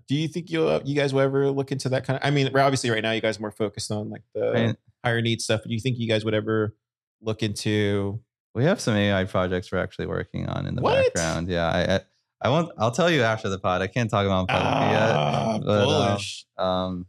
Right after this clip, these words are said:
Speaker 2: I mean, so one thing we put in a blog post was Tony wants to look into, like, A I. Like, we did this huge blog on, like,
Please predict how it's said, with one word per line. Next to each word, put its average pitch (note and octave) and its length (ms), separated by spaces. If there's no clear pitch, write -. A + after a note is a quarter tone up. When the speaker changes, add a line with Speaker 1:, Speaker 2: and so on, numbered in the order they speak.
Speaker 2:
I B2+ 80
mean, C3+ 80
so C#3+ 180
one D3 180
thing E3+ 140
we C3 80
put A#2+ 140
in G#2 80
a F#2+ 60
blog F#2+ 280
post F#2 240
was F#2+ 140
Tony A#2+ 180
wants A2 200
to G#2+ 60
look G2+ 160
into, F#2 420
like, E2+ 280
A F#2 160
I. F#2 360
Like, G2+ 100
we G#2+ 80
did B2+ 140
this A#2 100
huge A2+ 200
blog G2 340
on, F#2 180
like, F2 280